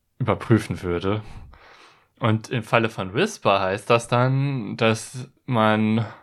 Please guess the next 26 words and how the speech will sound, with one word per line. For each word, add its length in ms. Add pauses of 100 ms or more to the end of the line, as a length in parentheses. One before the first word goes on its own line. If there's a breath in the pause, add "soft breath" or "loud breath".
(460 loud breath)
ja 400
auf 460
siebenhunderttausend 1040
Stunden 380
Audio 460
gekommen 540
ist, 260
die 80
man 240
jetzt 180
verwenden 520
konnte 560
für 280
das 340 (600 loud breath)
Weak 220
Supervised 960
Training. 460
Also 120
es 80
ist 80
dann 100
im 100
Grunde 280
ein 200
Supervised 600
Training, 560